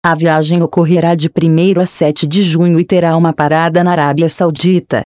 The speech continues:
onde haverá reuniões com empresários locais. Uma comitiva de empresários brasileiros também integrará a comitiva brasileira. Em abril de dois mil e vinte e três,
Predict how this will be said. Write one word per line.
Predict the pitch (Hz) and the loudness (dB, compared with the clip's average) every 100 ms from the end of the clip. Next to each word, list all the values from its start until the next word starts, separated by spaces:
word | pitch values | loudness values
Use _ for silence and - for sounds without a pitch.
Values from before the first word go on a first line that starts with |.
| - | -4
onde | 180 180 175 | 0 2 0
haverá | 151 160 147 | 0 0 0
reuniões | 156 190 185 170 160 170 - | 0 2 2 2 2 0 -2
com | 190 180 | -2 0
empresários | 170 - 165 135 170 175 185 160 | 0 0 -2 0 0 2 0 2
locais. | 175 180 143 127 110 - - _ _ _ - | 0 0 -2 -2 -4 -10 -16 _ _ _ 0
Uma | 202 170 | 2 2
comitiva | - 165 147 - 175 170 | 0 0 0 -2 0 0
de | 139 | 0
empresários | 131 - 160 135 170 175 185 147 | 0 0 -2 0 0 2 0 0
brasileiros | 151 156 151 139 156 156 147 | 0 0 0 2 0 0 -2
também | 196 180 165 180 185 | 0 0 2 2 2
integrará | 180 170 185 170 156 | 2 0 0 2 0
a | 170 | 0
comitiva | 175 160 - 190 190 | 2 0 0 0 2
brasileira. | 180 185 175 196 139 120 113 - _ _ _ | 2 0 2 2 2 0 -2 -4 _ _ _
Em | 170 165 156 | 0 2 2
abril | 135 143 185 202 | 0 0 0 0
de | 170 | 0
dois | 160 156 139 | 2 0 2
mil | 170 185 | 2 2
e | |
vinte | 151 196 185 | 2 0 0
e | 151 | -2
três, | 170 170 180 - | 2 2 0 -2